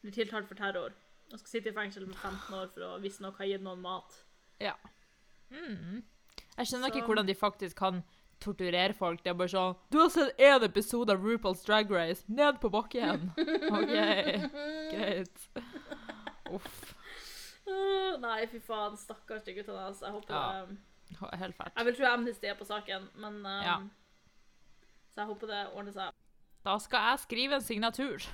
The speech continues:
Speaker 2: <laughs>
Speaker 1: Ja.
Speaker 2: Det er så fælt, det er så lite man kan gjøre det sånn. «Jeg skal
Speaker 1: <laughs> Ja.
Speaker 2: signere, ja», men du kan jo ikke reise opp
Speaker 1: Ja.
Speaker 2: dit og hjelpe dem, liksom.
Speaker 1: Nei.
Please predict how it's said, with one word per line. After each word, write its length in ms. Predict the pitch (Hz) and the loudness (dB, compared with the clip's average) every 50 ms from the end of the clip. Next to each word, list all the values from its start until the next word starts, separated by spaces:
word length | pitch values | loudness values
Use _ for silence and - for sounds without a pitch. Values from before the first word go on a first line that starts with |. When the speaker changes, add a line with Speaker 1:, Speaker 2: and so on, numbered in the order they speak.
| - | -4
Speaker 2:
<laughs> 600 | 240 214 - - - - - 220 - - 240 - - - 214 - _ _ - | -4 -4 -4 -8 -12 -10 -8 -8 -6 -8 -10 -10 -10 -14 -18 -18 _ _ 0
Speaker 1:
Ja. 300 | 240 247 403 - 370 392 - - - - - - - | 2 6 10 10 10 8 8 0 -10 -12 -14 -14 -4
Speaker 2:
Det 80 | - 262 | -2 0
er 80 | 262 | 0
så 60 | 269 254 | 0 4
fælt, 300 | - 262 262 262 269 - | 10 12 12 12 12 10
det 80 | 285 | 4
er 20 | 233 | 2
så 80 | 247 | 2
lite 240 | 247 240 247 - - 254 | 2 2 2 0 0 -2
man 120 | 214 208 | 0 2
kan 160 | - 208 196 202 | 2 2 4 6
gjøre 220 | 220 226 220 208 | 8 8 8 8
det 60 | 196 196 | 6 4
sånn. 100 | 190 - - | 2 4 6
«Jeg 160 | - 254 269 | 6 6 6
skal 140 | - 403 - - | 6 4 2 8
Speaker 1:
<laughs> 0 | |
Ja. 240 | - - 320 320 | 10 10 10 10
Speaker 2:
signere, 360 | 330 330 302 285 262 226 208 196 | 8 8 10 10 10 10 8 8
ja», 140 | 185 185 185 190 | 6 8 6 6
men 200 | 196 214 220 214 | 4 2 -2 -2
du 80 | 214 208 | -4 2
kan 180 | - 240 214 | 2 2 2
jo 80 | 185 170 | 2 0
ikke 140 | - 214 202 | 2 4 4
reise 220 | 202 - 311 294 294 | 4 4 4 2 2
opp 140 | 285 277 269 | 2 2 2
Speaker 1:
Ja. 60 | 269 | 2
Speaker 2:
dit 120 | 254 247 | 0 0
og 80 | 175 165 | 0 2
hjelpe 320 | 170 196 254 262 - - - | 2 2 2 0 -4 -8 -8
dem, 100 | - 110 | -8 -6
liksom. 300 | 117 165 - - 87 - 185 - - - - - - - - - | -6 -6 -4 -6 -6 -6 -8 -12 -16 -20 -20 -20 -20 -20 -18 -8
Speaker 1:
Nei. 580 | 208 208 196 196 196 202 202 202 196 208 220 | -4 -4 -2 -2 -2 -2 -4 -4 -6 -6 -8